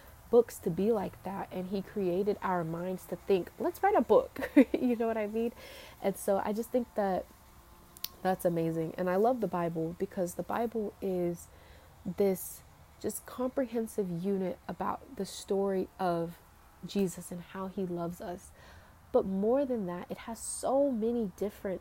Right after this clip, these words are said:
components and literary styles and aspects in it that really just, it accommodates every reader. Like, whether or not you are, like,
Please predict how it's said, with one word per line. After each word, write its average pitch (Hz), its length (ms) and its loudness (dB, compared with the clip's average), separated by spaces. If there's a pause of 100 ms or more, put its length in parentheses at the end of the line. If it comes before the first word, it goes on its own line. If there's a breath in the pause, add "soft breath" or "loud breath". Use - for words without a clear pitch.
components 202 760 -4
and 175 220 -2
literary 196 520 0
styles 170 760 -4 (600 loud breath)
and 190 120 0 (100)
aspects 196 680 -4
in 180 140 -2
it 165 240 -4
that 185 160 -2
really 233 600 4
just, 190 300 -4 (960 loud breath)
it - 180 4
accommodates 220 640 0 (120)
every 185 280 2
reader. 170 460 -2 (360)
Like, 180 280 0 (160)
whether 208 500 2
or 180 180 2
not 170 280 -4 (160)
you 196 200 2
are, 165 380 -2 (140)
like, 196 160 4